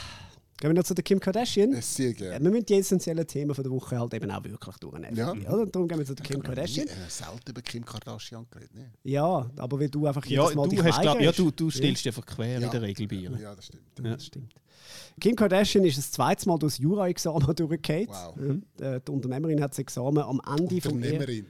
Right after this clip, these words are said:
Speaker 1: Ja, die unternimmt ab
Speaker 3: Oh,
Speaker 1: und zu
Speaker 3: wohl.
Speaker 1: etwas. Äh, die hat das Examen am Ende vom ersten Studienjahr nicht bestanden.
Speaker 2: Okay.
Speaker 1: Wieder nicht.
Speaker 2: Was ich, was ich, was mich, da wundert es mich nur schon, dass sich die Alte kann, in der Lage ist, sich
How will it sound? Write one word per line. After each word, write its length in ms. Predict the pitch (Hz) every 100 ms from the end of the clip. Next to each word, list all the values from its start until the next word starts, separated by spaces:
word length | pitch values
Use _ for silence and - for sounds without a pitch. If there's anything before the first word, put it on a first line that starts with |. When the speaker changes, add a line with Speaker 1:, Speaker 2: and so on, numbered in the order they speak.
| - -
Speaker 1:
Ja, 180 | 143 214
die 100 | 165
unternimmt 360 | 147 139 151 143
ab 100 | 208
Speaker 3:
Oh, 40 | 220
Speaker 1:
und 80 |
zu 80 | -
Speaker 3:
wohl. 60 | 247
Speaker 1:
etwas. 320 | 180 208 - _ 123 117 120 _
Äh, 400 | 135 147 151 147 -
die 100 | 156
hat 160 | 139 175
das 80 | 165
Examen 440 | - 170 180 170
am 100 | 143
Ende 140 | 170 156
vom 120 | 151
ersten 300 | 143 156 143
Studienjahr 640 | - 160 160 139 135 143
nicht 280 | 135 135 -
bestanden. 580 | 131 - 135 131 - 120 -
Speaker 2:
Okay. 140 | 127 139 _
Speaker 1:
Wieder 240 | 147 170
nicht. 320 | 147 113 - -
Speaker 2:
Was 120 | 123 120
ich, 60 |
was 100 | 143
ich, 320 | 135 127 135 113
was 200 | 123 123
mich, 160 | 151 120 -
da 120 | 135
wundert 240 | 151 175
es 60 | -
mich 140 | 156
nur 100 | 160
schon, 140 | 160 156
dass 160 | 143
sich 120 | - -
die 140 | 139
Alte 200 | 127 151 -
kann, 120 | 127 - -
in 100 | 131
der 100 | 123
Lage 220 | 117 127
ist, 100 | 127
sich 100 | 123